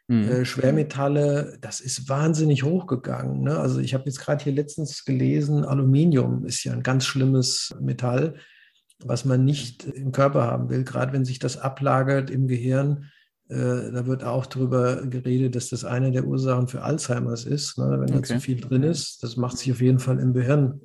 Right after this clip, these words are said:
Speaker 2: äh, stark bemerkbar. Und mittlerweile ist es tatsächlich so, dass da gab's, äh, ähm, Berichte drüber, dass man am Tag zum Teil ohne großem Zutun im Schnitt fünfzehn Milligramm davon zu sich nimmt.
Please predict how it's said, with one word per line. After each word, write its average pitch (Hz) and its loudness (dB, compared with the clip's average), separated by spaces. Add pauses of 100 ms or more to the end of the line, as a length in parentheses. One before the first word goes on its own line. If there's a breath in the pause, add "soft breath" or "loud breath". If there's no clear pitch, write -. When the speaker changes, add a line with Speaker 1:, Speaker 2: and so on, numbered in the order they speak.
Speaker 2:
äh, 135 -8
stark 127 -6
bemerkbar. 131 -2 (680 loud breath)
Und 151 6
mittlerweile 156 4
ist 156 -2
es 156 -8
tatsächlich 156 -4
so, 175 2
dass 135 0
da 135 -2
gab's, 143 -2
äh, 135 4
ähm, 131 0 (580 soft breath)
Berichte 143 0
drüber, 143 2
dass 135 2
man 139 -2
am 127 -2
Tag 143 -4
zum 131 -4
Teil 143 4
ohne 160 4
großem 143 2
Zutun 139 2
im 123 -2
Schnitt 139 -4
fünfzehn 147 0
Milligramm 143 0
davon 123 -2
zu 190 0
sich 143 -4
nimmt. 135 -6